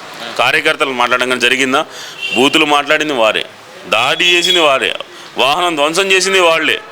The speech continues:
అన్ని విధాల రామాంజలి గారిని దుర్భాషలాడింది వాళ్ళే. ఒక దళితుడు, ఉన్నత చదువు చదువుకున్న వ్యక్తి,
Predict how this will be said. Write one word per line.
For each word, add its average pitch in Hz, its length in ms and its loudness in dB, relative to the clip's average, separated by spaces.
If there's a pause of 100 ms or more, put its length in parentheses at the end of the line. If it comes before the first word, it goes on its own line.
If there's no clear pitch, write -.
(320)
అన్ని 202 280 0
విధాల 202 340 4
రామాంజలి 202 480 2
గారిని 185 260 2
దుర్భాషలాడింది 185 800 0
వాళ్ళే. 131 380 2
ఒక 117 240 0
దళితుడు, 151 800 2
ఉన్నత 147 320 2
చదువు 147 260 2
చదువుకున్న 135 480 2
వ్యక్తి, 117 500 0